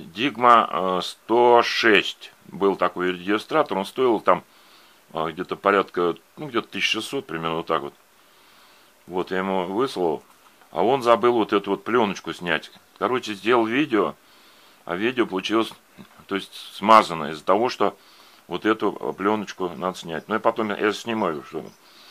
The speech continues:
чтобы люди не забыли. Так, микрофон у нас находится, э, вот здесь, э, внизу. Здесь у нас пять кнопок таких, под менюшек. Э, две кнопки вверх-вниз,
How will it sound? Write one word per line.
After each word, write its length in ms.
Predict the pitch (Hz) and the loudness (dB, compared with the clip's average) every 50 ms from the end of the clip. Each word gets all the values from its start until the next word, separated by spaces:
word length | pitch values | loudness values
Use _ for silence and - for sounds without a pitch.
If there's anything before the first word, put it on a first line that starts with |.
| - - | -20 -20
чтобы 380 | - - - 92 92 95 87 - - - _ _ - - | -12 -8 -6 -2 -2 -2 -2 -4 -6 -18 _ _ -14 -10
люди 260 | 90 98 92 82 87 | -8 -8 -6 -6 -8
не 160 | 90 90 87 | -8 -6 -4
забыли. 460 | 80 98 101 98 90 85 78 71 64 - - _ _ _ - - - - - - - - - - - _ _ | 0 2 2 2 2 -2 -8 -8 -12 -14 -18 _ _ _ -20 -20 -20 -20 -20 -20 -20 -20 -20 -20 -20 _ _
Так, 240 | - 131 127 110 107 | 4 6 6 6 6
микрофон 540 | 117 123 117 127 139 147 - 156 147 120 104 | 4 2 4 6 6 6 6 4 0 0 0
у 60 | 107 | 2
нас 260 | 113 117 107 98 - | 4 4 4 4 4
находится, 760 | 110 120 120 123 - 131 123 101 92 98 98 - - 98 95 - - _ - - - - - - - - - - - - - | 6 4 4 4 4 2 0 0 0 0 -2 0 0 0 0 -2 -6 _ -20 -20 -20 -20 -20 -20 -20 -20 -20 -20 -20 -20 -14
э, 320 | - 85 82 85 82 78 78 - - - - - - | -8 -6 -4 -4 -4 -4 -8 -12 -18 -20 -20 -14 -8
вот 160 | - 110 113 | -6 -6 -6
здесь, 400 | 98 92 92 98 98 95 - - | -6 -6 -4 -2 -2 -2 0 -2
э, 160 | 135 139 143 - _ _ _ _ _ _ _ _ _ _ | -4 -4 -4 -8 _ _ _ _ _ _ _ _ _ _
внизу. 600 | - 92 110 117 117 110 92 98 110 123 127 123 - _ _ - - - - _ | -10 -8 -4 -2 -2 -2 -2 -2 -2 -2 -2 -4 -8 _ _ -20 -20 -20 -20 _
Здесь 340 | - 101 110 135 131 101 - | -12 -4 0 0 0 0 0
у 60 | 98 | -2
нас 220 | 104 107 104 98 - | 0 2 2 2 2
пять 280 | - - 123 117 - | 0 0 0 0 0
кнопок 400 | - 104 110 107 101 98 - - | -2 -2 -2 0 0 -2 -4 -6
таких, 420 | - 127 127 123 - 131 131 - - _ _ - - _ - - - _ - | -2 -2 -2 -2 -2 -4 -6 -6 -8 _ _ -20 -20 _ -20 -20 -20 _ -6
под 140 | 127 107 107 | -6 -4 -2
менюшек. 560 | 120 123 123 127 127 120 110 - 113 - - - | -4 -4 -2 -2 -2 -2 -2 -2 -4 -4 -4 -2
Э, 500 | - 76 85 95 95 98 95 92 87 90 - - - - - - - - - _ | 0 2 4 4 4 4 2 0 -2 -4 -8 -16 -20 -20 -20 -20 -20 -20 -20 _
две 360 | - 87 92 90 101 127 143 135 | -8 -8 -8 -4 2 4 4 4
кнопки 600 | 139 - 135 131 123 110 - - 117 107 90 - - _ _ | 4 2 -2 -2 -2 -2 0 0 0 0 0 -2 -8 _ _
вверх-вниз, 760 | - 95 113 131 127 123 - 123 135 147 151 165 160 - - | -6 0 4 4 4 4 2 -2 -8 -4 -2 -2 -2 -4 -6